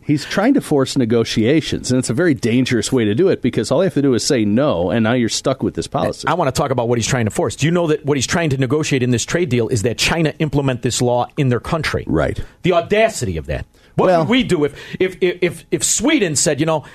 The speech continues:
Speaker 2: I want you to put this law in your country"?
Speaker 1: There is something to be said for,
Speaker 2: So s-
Speaker 1: for trying to come up with a better Mandarin, uh, you know,
Speaker 2: But in the
Speaker 1: better Mandarin
Speaker 2: meantime
Speaker 1: translation for the words intellectual property.
Speaker 2: But it's, but that's up to the company that deals with them.
Speaker 1: Of
Speaker 2: Shame on them.
Speaker 1: course.
Speaker 2: I don't wanna, I don't want your wife to pay that cost.
Speaker 1: Of course,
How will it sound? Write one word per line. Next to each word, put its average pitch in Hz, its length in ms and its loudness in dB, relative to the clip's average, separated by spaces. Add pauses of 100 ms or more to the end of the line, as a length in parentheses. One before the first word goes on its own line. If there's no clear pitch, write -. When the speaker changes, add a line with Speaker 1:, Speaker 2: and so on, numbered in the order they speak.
(140)
Speaker 2:
I 165 80 0
want 185 300 0
you - 40 0
to 120 60 0
put - 240 -4
this 113 220 -2
law 101 240 2
in 90 100 0
your 78 80 -2
country"? - 420 -6
Speaker 1:
There 110 160 2
is 156 200 2
something 131 400 0
to 104 60 0
be 104 120 2
said 107 320 0
for, 107 220 0
Speaker 2:
So 98 60 0
s- - 80 -4
Speaker 1:
for 104 200 0
trying 120 300 0
to 104 80 0
come 120 200 2
up 110 140 -2
with 104 100 0
a 95 120 0
better 117 320 2
Mandarin, 98 640 2
uh, 80 420 0 (260)
you 101 140 0
know, 78 320 0
Speaker 2:
But 143 100 0
in 156 80 0
the - 60 2
Speaker 1:
better - 100 2
Mandarin 113 400 2
Speaker 2:
meantime 98 100 2
Speaker 1:
translation 101 540 0
for 95 200 -2
the 92 100 0
words 92 260 -2
intellectual 87 460 -2
property. 62 480 -4 (180)
Speaker 2:
But - 240 -4
it's, - 360 -4
but 135 340 -2
that's 269 220 0
up 220 180 -2
to 185 80 0
the 156 80 -2
company 165 380 0
that 123 140 -2
deals 127 240 0
with 104 120 -2
them. 98 100 -2
Speaker 1:
Of 90 60 -2
Speaker 2:
Shame 220 260 2
on 208 80 2
them. 165 80 4
Speaker 1:
course. 92 240 0
Speaker 2:
I 135 80 2
don't 170 80 0
wanna, 160 240 0
I 190 80 0
don't 247 120 0
want 202 180 0
your 180 140 4
wife 165 340 -2
to 127 80 -4
pay 151 180 0
that 123 200 0
cost. - 340 -4
Speaker 1:
Of 131 100 0
course, - 360 -2